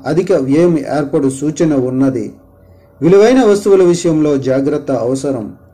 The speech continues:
ముఖ్యంగా వాహన చోదన విషయాలలో జాగ్రత్త అవసరం. పదిహేనవ తేదీ వరకు తెలివి,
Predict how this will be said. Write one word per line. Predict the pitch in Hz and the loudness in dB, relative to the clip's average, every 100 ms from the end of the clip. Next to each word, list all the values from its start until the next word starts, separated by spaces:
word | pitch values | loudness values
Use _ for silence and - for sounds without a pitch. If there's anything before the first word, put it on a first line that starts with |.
| _ - - - | _ -20 -20 -2
ముఖ్యంగా | 175 202 233 196 165 151 156 - _ _ | -2 2 2 4 2 0 -4 -18 _ _
వాహన | 165 202 226 233 226 | 0 2 0 -2 0
చోదన | 196 185 175 | 2 4 2
విషయాలలో | 151 147 165 156 147 143 | 0 0 0 0 0 0
జాగ్రత్త | 135 127 131 139 151 - | -2 -2 -2 -2 -4 -4
అవసరం. | 139 - 120 135 135 107 - - - - - - _ | -6 -6 -8 -6 -6 -6 -14 -20 -20 -20 -20 -20 _
పదిహేనవ | 196 214 233 240 220 | 2 4 2 2 2
తేదీ | 208 190 180 | 4 4 6
వరకు | 170 165 147 147 | 4 4 2 0
తెలివి, | 139 151 165 175 175 165 | -2 0 2 4 4 2